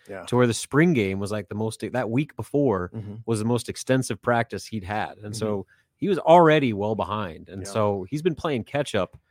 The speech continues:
Speaker 1: Yeah.
Speaker 2: since he got here on campus, and now you're asking him to, you know, go up against one of the nation's top
Speaker 1: It's a good
Speaker 2: defenses in,
Speaker 1: defense.
Speaker 2: in backup duty with very little prep during the week. That's,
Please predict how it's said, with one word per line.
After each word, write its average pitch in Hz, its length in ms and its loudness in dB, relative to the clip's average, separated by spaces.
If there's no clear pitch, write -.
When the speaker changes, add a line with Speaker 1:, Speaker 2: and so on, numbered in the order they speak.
Speaker 1:
Yeah. 110 60 -8
Speaker 2:
since 143 200 2
he 127 80 2
got 120 240 2
here 107 180 -2
on 90 120 -4
campus, - 680 -8
and 101 100 -10
now 107 100 -2
you're 110 280 -2
asking 110 340 -4
him 107 180 -2
to, 85 60 -4
you 101 80 -10
know, 98 40 -10
go 104 120 -2
up 107 120 -2
against 107 300 -6
one 107 80 -6
of 101 60 -4
the 95 80 -2
nation's 101 380 -6
top 107 220 -2
Speaker 1:
It's - 80 -12
a 107 40 -4
good 113 80 -2
Speaker 2:
defenses 98 560 -6
in, 90 200 -6
Speaker 1:
defense. 92 200 -10
Speaker 2:
in 87 60 -8
backup 113 480 0
duty 113 260 2
with 95 140 -4
very 110 320 4
little 107 180 2
prep 113 300 0
during 104 240 0
the 95 60 -4
week. 110 280 0
That's, - 320 0